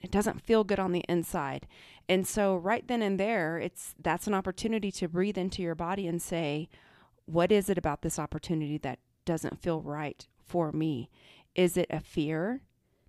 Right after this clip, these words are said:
This is all stuff that you can do in just a quiet space that you create for yourself.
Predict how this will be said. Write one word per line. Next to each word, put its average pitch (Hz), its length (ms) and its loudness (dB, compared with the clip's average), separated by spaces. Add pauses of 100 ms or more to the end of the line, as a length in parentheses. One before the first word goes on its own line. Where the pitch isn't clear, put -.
(180)
This 247 200 6
is 311 180 0
all 254 180 2
stuff - 260 -2
that - 180 -6
you 196 80 -4
can 190 180 0
do 208 380 0
in 190 180 0
just 196 260 -4
a 190 80 -4
quiet 180 540 -6
space 185 320 -4
that 175 160 -6
you 175 60 -4
create 156 440 -6
for 165 120 -8
yourself. 135 480 -6